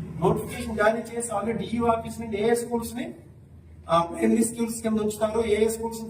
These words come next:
ఫౌండేషన్ స్కూల్స్ కింద ఉంచుతారు అని already డిక్లేర్ చేశారు. మన జిల్లాలో రెండు వేల రెండు వందల తొంభై ప్రైమరీ స్కూల్స్ ఉంటే, దానిలో రెండు వందల నలభై ఎనిమిది స్కూల్స్ ని ఫౌండేషన్ స్కూల్స్ కింద మార్చేశారు. అంటే థర్డ్, ఫోర్త్, ఫిఫ్త్ క్లాస్ అక్కడ నుండి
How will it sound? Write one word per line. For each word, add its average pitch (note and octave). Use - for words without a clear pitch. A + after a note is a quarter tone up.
ఫౌండేషన్ A3
స్కూల్స్ A3
కింద G#3+
ఉంచుతారు A3
అని A3
already G3
డిక్లేర్ B3
చేశారు. A#3
మన D#3
జిల్లాలో A#3
రెండు A3
వేల A#3+
రెండు A3+
వందల A3+
తొంభై G#3+
ప్రైమరీ A3+
స్కూల్స్ A3
ఉంటే, -
దానిలో A3+
రెండు A#3
వందల A#3+
నలభై A3
ఎనిమిది G#3+
స్కూల్స్ A#3
ని D#4+
ఫౌండేషన్ B3+
స్కూల్స్ A#3
కింద A#3+
మార్చేశారు. G3
అంటే F3
థర్డ్, A#3
ఫోర్త్, A3+
ఫిఫ్త్ -
క్లాస్ A3
అక్కడ G3+
నుండి A3